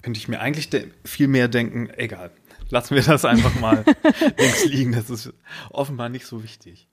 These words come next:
Speaker 2: Eigentlich brauchten wir diese Szene ja auch nur aus zwei Gründen, nämlich um zu zeigen, was für ein, äh, geiler Bock Shinji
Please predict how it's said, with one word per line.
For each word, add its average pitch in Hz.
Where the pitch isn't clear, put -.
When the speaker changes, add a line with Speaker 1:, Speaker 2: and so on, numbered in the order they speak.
Speaker 2:
Eigentlich 254
brauchten 240
wir 220
diese 214
Szene 226
ja 202
auch 202
nur 202
aus 196
zwei 196
Gründen, 214
nämlich 202
um 196
zu 202
zeigen, 196
was 196
für 196
ein, 185
äh, 185
geiler 190
Bock -
Shinji 240